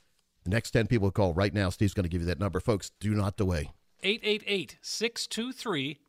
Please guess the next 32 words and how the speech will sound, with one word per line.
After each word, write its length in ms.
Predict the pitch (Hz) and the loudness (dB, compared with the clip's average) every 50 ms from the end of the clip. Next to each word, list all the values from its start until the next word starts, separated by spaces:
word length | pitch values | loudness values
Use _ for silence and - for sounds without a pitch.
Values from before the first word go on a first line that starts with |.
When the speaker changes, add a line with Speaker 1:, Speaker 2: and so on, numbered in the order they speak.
| _ - | _ -4
Speaker 2:
eight 240 | 175 185 214 - - | -2 -2 -2 -4 -6
eight 240 | 180 180 180 180 - - | -6 -6 -6 -6 -8 -12
five 380 | - - 175 165 170 165 135 | -2 0 0 2 2 2 2
eight. 180 | 147 131 110 107 | 2 0 0 -2
Again, 340 | 120 110 127 139 135 127 123 - | -8 -4 -2 -2 -2 -2 -2 -2
eight 220 | 147 156 165 175 | 0 0 0 2
eight 160 | 190 208 208 175 | 0 0 2 2
eight, 240 | 156 156 170 - | 0 0 -2 -6
six 280 | - - 175 180 - - | -8 -6 -6 -6 -8 -8
two 200 | - 208 220 226 | -8 -6 -8 -8
three, 360 | - - 170 156 151 151 151 - | -8 -10 -8 -6 -6 -6 -8 -6
eight 180 | 151 151 156 170 | -6 -4 -4 -4
eight 300 | 196 202 208 220 247 - | -4 -2 -2 -2 -4 -6
fifty 420 | - - 240 240 233 - 196 165 | -4 -4 -4 -4 -2 -4 -2 0
eight. 200 | 147 151 165 - - - - - | 0 0 0 -2 -10 -18 -20 -10
You 120 | - 143 135 | -8 -8 -8
can 160 | - 156 156 | -6 -6 -4
get 220 | 139 170 185 - | -4 -4 -2 0
there 160 | - 202 202 202 | 0 0 2 0
as 120 | 185 151 | 0 0
well 240 | 170 202 208 220 226 | 0 2 4 4 4
by 140 | 190 165 156 | 4 0 0
just 260 | - 175 - - - | 0 -4 -6 -2 -2
texting 340 | 190 185 - - 180 165 151 | -2 -4 -2 -4 -4 -4 -2
the 60 | 143 | -4
word 260 | 135 135 127 113 - | -4 -4 -6 -8 -12
plan 540 | - - - 180 185 196 214 233 254 277 262 - | -18 -8 0 0 2 2 2 0 0 -2 -6 -8
to 100 | - 147 | -10 -12
twenty-one 460 | - - 180 175 170 165 151 147 143 | -10 -6 -4 -4 -4 -2 -4 -6 -6
thousand. 400 | - - 190 202 240 226 233 233 | -2 0 2 2 2 0 -2 -8
That's 180 | 151 113 - - | -10 -10 -12 -14
plan 540 | - - - 233 262 262 220 165 165 170 | -18 -12 -6 -2 0 2 2 2 2 -2